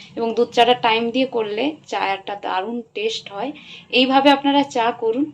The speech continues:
খুব, খুব ভালো টেস্ট হয়। এই চা, এক কাপ চায়ের দাম কত বলুন তো? এই এক কাপ চায়ের দাম কিন্তু দশ কুড়ি টাকাই হওয়াটা দরকার আর কি। আহ,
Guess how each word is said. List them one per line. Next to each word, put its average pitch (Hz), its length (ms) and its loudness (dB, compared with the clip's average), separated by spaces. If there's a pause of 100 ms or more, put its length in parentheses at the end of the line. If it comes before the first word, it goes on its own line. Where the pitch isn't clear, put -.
(160)
খুব, 330 280 -4 (200)
খুব 285 220 0 (140)
ভালো 208 280 -4
টেস্ট 202 420 -8
হয়। 190 140 -6 (440)
এই 254 160 4
চা, 254 280 6 (100)
এক 233 240 4
কাপ 254 260 2
চায়ের 233 300 6
দাম 240 180 0
কত 240 180 2
বলুন 240 340 4
তো? 320 280 -10 (440)
এই 240 300 0
এক 220 180 4 (120)
কাপ 220 220 2
চায়ের 208 280 2
দাম 226 220 0 (220)
কিন্তু 220 280 -6
দশ 226 400 -2 (360)
কুড়ি 285 200 6
টাকাই 285 380 8
হওয়াটা 247 360 8
দরকার 202 480 2
আর - 160 0
কি। 254 160 -6 (540)
আহ, 180 320 2